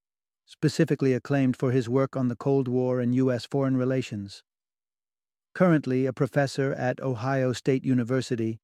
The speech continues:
he has authored numerous books, including The Cold War in the Third World, Colonialism and Cold War,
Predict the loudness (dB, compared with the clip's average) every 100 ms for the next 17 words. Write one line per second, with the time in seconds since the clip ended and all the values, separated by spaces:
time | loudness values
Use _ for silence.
0 | _ _ _ _ _ _ _ 4 6 4
1 | 2 2 4 4 2 4 4 6 2 0
2 | -2 -2 -4 -18 -20 _ _ _ _ _
3 | _ -2 0 2 2 4 2 -2 -8 _
4 | _ -6 -4 2 4 4 2 2 2 2
5 | 2 0 0 0 2 0 0 0 -4 -12
6 | _ _ _ _ -4 2 4 6 6 4
7 | 2 0 0 -2 -2 -2 -2 -2 -2 -2
8 | -4